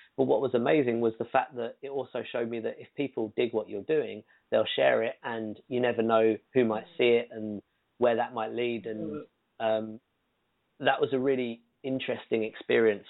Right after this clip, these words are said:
Speaker 1: for me. Um, and as I say, a great lesson to me and to anybody else listening, um, not to wait until you've got the right timing or the right equipment or the right knowledge or the right technique or the right anything,
Speaker 2: Mm.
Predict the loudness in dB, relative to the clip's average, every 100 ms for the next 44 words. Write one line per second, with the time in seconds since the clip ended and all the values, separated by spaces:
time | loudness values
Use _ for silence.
0 | -2 -2 -2 -10 -14 -20 _ 0 2 2
1 | -2 -2 0 0 0 2 0 0 0 -2
2 | -2 -10 -12 -14 -8 -4 -2 -4 -6 -6
3 | -2 0 2 0 -2 -6 -6 -6 -10 -12
4 | -16 -20 _ -2 2 2 0 -8 _ _
5 | _ _ _ 0 2 2 -2 0 2 0
6 | -4 -8 -6 -4 -4 -4 -2 0 -2 -2
7 | 0 0 -2 -4 0 2 2 0 -2 -2
8 | -6 -10 -6 -2 -2 -2 -2 -2 -2 -4
9 | -4 0 0 0 -4 -6 -2 -2 0 -2
10 | 2 2 2 2 0 0 -6 -6